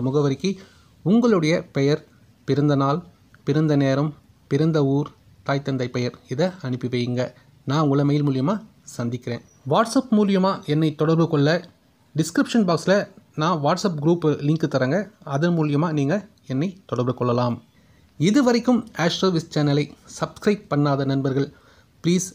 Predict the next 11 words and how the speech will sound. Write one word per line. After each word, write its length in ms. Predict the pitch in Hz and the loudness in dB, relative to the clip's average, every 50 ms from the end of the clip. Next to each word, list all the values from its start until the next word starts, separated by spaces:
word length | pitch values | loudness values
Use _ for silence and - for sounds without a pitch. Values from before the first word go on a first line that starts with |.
| - _ - | -18 _ -6
ஆஸ்ட்ரோவிஸ் 500 | 151 143 - - 160 147 143 139 - - | -6 -4 -2 -2 -2 -2 -2 -4 -4 -6
சேனலை 380 | - 143 139 135 135 127 - - - - - - | -6 -4 -2 -2 -4 -6 -8 -10 -14 -14 -8 -8
சப்ஸ்கிரைப் 420 | 139 - - - 165 160 156 - | -8 -8 -4 -4 -4 -4 -2 -2
பண்ணுங்க. 360 | 151 151 151 147 156 151 147 - _ _ _ - | -2 0 0 0 0 -2 -4 -8 _ _ _ -12
அப்படியே 260 | - 123 123 135 135 135 | -10 -4 -2 -2 -2 -2
பக்கத்துல 260 | 135 - 147 135 139 | -4 -6 -4 -6 -6
இருக்க 160 | 131 131 135 | -6 -4 -4
பெல் 160 | 120 131 131 131 | -4 -2 -2 -2
ஐகானையும் 420 | 131 120 131 131 151 208 240 233 - - _ _ _ _ _ _ _ _ | -2 -2 0 0 0 0 0 -2 -6 -14 _ _ _ _ _ _ _ _
கிளிக் 220 | - 120 113 - - | -6 -6 -6 -4 -4
பண்ணிக்கோங்க. 400 | 120 120 113 120 117 113 - | -6 -4 -4 -4 -6 -6 -8